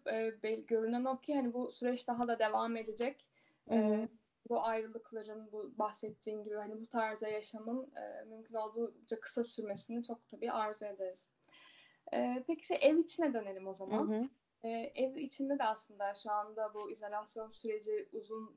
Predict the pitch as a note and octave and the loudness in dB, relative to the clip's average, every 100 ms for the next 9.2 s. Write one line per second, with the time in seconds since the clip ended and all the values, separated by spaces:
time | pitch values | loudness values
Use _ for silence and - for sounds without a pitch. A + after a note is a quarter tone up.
0 | - G3 F#3+ - G#3+ G3 F#3+ F#3+ F#3+ F#3+ | -6 -4 -4 -6 -6 -2 2 2 0 -6
1 | - F#3+ F#3 F#3 F#3 - _ - - G3 | -8 -8 -2 -2 -2 -12 _ -14 -8 -4
2 | F#3+ F#3+ F#3+ F#3+ F#3 F3 - F#3 F#3 F3 | 0 2 2 2 -2 -6 -6 -6 -4 0
3 | C#4 E4 - - - A3+ A3+ A3 A#3 A#3 | 0 0 -4 -12 -2 4 6 6 0 -4
4 | A#3 A3+ A3 - A3 A3+ A3 - A3+ G#3+ | -4 -6 -8 -12 -10 -8 -8 -8 -6 -6
5 | A3 - _ - - G#3 G#3 G3+ - G3 | -8 -14 _ -16 -6 -4 -2 -4 -4 -6
6 | G3 - G3 G3 G3 G3 G3+ G3+ G3 F#3 | -6 -4 -2 0 0 0 -2 -2 -2 -4
7 | F#3+ F3 F3+ - F#3 F#3 F#3+ F#3 F#3 F#3 | -4 -6 -8 -6 -4 -2 -2 0 0 0
8 | - F#3 G3 F#3 F#3 F#3+ F#3 G#3 G3 G3+ | -2 -6 -6 -8 -6 -4 4 4 6 2
9 | G3+ | 0